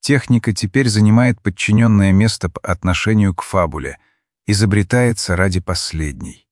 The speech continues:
ради ее комфорта. Это придает повествованию, в отличие от прогрессистского направления в утопической литературе,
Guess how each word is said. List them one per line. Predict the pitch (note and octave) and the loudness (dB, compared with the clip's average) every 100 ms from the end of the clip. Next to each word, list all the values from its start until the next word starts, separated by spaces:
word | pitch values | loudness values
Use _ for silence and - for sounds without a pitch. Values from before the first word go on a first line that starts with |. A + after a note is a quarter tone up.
| _ - | _ -8
ради | F2 F2 D2 | -2 -2 -2
ее | C#2 C2+ | -8 -8
комфорта. | - D2 - - - - - _ _ _ _ | -10 -12 -14 -18 -18 -20 -20 _ _ _ _
Это | G#2 G2 | -2 -2
придает | G2+ F#2+ F#2+ G2+ | 0 2 2 0
повествованию, | - F#2 F2+ F#2+ F#2+ A2 G2 D2 C2+ - _ | -2 -2 -2 -2 0 2 0 -2 -10 -20 _
в | E2 | -2
отличие | F#2 A#2+ B2+ B2+ A#2+ | 0 0 0 0 -2
от | - | 0
прогрессистского | G#2+ G2 G2+ - A2+ - G#2 | -2 0 0 -2 -6 -2 2
направления | F#2+ G2 F2+ F2+ G#2+ G2 | 2 2 0 2 2 2
в | F2 | 0
утопической | F2+ E2+ G2+ - - F2 | -4 -4 -4 -6 -6 -4
литературе, | D#2+ D#2 - D#2 - A2+ A2 | -4 -4 -4 -6 -2 0 0